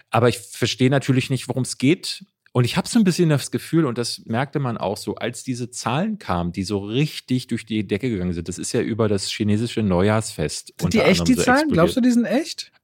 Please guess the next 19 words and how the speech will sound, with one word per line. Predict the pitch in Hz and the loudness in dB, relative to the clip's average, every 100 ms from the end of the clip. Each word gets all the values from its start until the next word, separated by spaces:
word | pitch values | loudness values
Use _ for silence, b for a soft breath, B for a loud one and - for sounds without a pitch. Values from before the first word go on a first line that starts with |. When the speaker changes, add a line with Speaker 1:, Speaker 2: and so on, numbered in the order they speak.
| _ | _
Speaker 1:
Ich | 135 | 2
glaube, | 113 131 190 | 6 6 6
die | 170 | 6
sind | 170 | 4
echt, | - 139 - - | 4 2 0 0
weil | 104 | 2
die | 98 | 2
sind | 104 143 | 2 4
ja | 147 | 4
da | 131 | 4
drüben | - 113 123 131 123 120 | 2 0 0 4 2 4
ein, | 117 107 101 | 4 4 0
ein | 113 98 | -6 -6
starker | - 107 113 98 95 | -2 0 2 0 2
Markt. | 113 104 - - | 2 2 -2 -6
Der | 107 | -2
ist | - - | 0 0
nur | 117 | 0
extrem, | - - - 113 107 | 0 -4 0 2 2